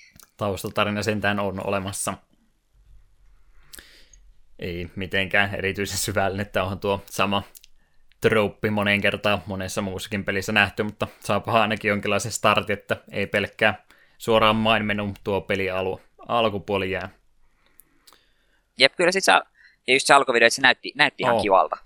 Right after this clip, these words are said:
Speaker 2: Se val-,
Speaker 1: Se
Speaker 2: se
Speaker 1: on.
Speaker 2: loppua vähän, vähän, vähän kyllä kuin seinää.
Speaker 1: Näin.
Speaker 2: Francesca tuli, että hei, minä olen Francesca, ja okei, nyt mennään.
Speaker 1: Vähän samahenkistä tuommoista alkuvideota tosiaan kuin mitä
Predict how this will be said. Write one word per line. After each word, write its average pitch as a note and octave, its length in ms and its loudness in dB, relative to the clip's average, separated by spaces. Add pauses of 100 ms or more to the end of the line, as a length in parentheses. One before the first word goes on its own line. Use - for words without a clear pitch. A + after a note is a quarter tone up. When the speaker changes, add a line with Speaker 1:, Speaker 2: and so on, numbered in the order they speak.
(120)
Speaker 2:
Se - 140 0
val-, G#2 140 8
Speaker 1:
Se - 80 -4
Speaker 2:
se A2 60 4
Speaker 1:
on. C#3+ 80 6
Speaker 2:
loppua G#2+ 300 6
vähän, G2+ 180 6
vähän, G#2 180 4
vähän G2+ 160 0
kyllä G#2+ 120 2
kuin A#2 80 -4
seinää. F#2 440 4
Speaker 1:
Näin. F#2 200 -8 (180)
Speaker 2:
Francesca A#2+ 400 4
tuli, G2 180 0
että G#2 140 0
hei, G#3 180 6
minä F3 160 2
olen D#3 120 4
Francesca, C#3 520 6
ja G#2 140 6 (160)
okei, G#2+ 280 4
nyt G2+ 120 -10
mennään. E2+ 340 -2 (240)
Speaker 1:
Vähän A2 200 -2
samahenkistä F#2+ 680 -2 (840)
tuommoista F#2+ 440 -4
alkuvideota G2 500 -4
tosiaan G2+ 280 -4
kuin G2 120 -12
mitä G2 200 -4